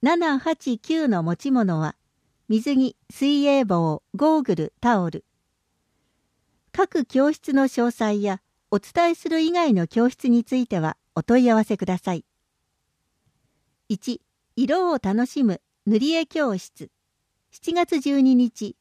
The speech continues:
二十六日、八月九日の水曜、十一時から十二時三十分。先着、各十五人、各五百円。二、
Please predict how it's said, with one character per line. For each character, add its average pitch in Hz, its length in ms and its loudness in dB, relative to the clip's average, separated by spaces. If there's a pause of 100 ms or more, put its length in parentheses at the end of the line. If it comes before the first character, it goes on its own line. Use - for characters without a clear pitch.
(120)
二 285 160 4
十 294 240 0
六 185 280 -2
日、 196 400 -2 (240)
八 247 280 -2
月 359 220 -4
九 285 140 -4
日 269 400 -2
の 226 280 0
水 247 360 -2
曜、 208 300 -4 (600)
十 311 220 -2
一 330 220 -2
時 269 120 -6
か 196 120 -4
ら 170 200 0
十 277 220 -2
二 330 140 -2
時 208 120 -6
三 247 220 2
十 254 140 -4 (160)
分。 160 260 -6 (640)
先 311 260 -2
着、 254 420 -4 (160)
各 311 320 -2
十 294 280 -2
五 175 160 -4
人、 185 320 0 (640)
各 330 380 -4 (100)
五 190 120 -2
百 302 400 -4
円。 165 280 -6 (1300)
二、 226 240 2